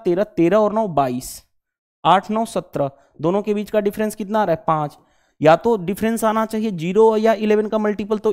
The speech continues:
ग्यारह से हो जाता है, ये ग्यारह से नहीं हो रहा है, ग्यारह से डिवाइड नहीं हो रहा है, काम खत्म कर लो। देखो ये क्या एट से डिवाइड होगा, एट वन जा सत्रह, आठ दूनी सोलह, नहीं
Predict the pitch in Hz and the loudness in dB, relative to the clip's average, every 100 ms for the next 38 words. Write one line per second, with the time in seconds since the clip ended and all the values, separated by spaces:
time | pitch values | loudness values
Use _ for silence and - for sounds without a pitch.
0 | 185 175 170 180 190 208 202 208 202 190 | -4 0 4 4 2 0 0 0 0 0
1 | 180 - 190 156 196 214 214 196 165 143 | -2 -2 -6 4 4 6 2 0 -4 -6
2 | 127 127 - _ _ 160 160 175 180 196 | -8 -10 -16 _ _ -8 2 4 4 0
3 | 196 190 196 196 196 185 175 170 170 170 | -2 0 0 0 -4 -4 -4 -4 -6 -6
4 | 175 170 165 160 165 _ _ _ _ 180 | -10 -10 -10 -12 -16 _ _ _ _ -4
5 | 170 175 208 226 196 190 202 - 208 208 | -2 -2 0 0 2 2 2 0 -2 0
6 | 214 214 226 247 220 - _ _ _ _ | 2 2 2 2 0 -6 _ _ _ _
7 | _ _ 175 208 214 220 220 214 175 - | _ _ 0 2 0 0 -2 -4 -10 -4
8 | 202 202 180 180 196 214 208 208 214 175 | -4 0 0 0 -4 -6 -4 -4 -2 -4
9 | 147 | -6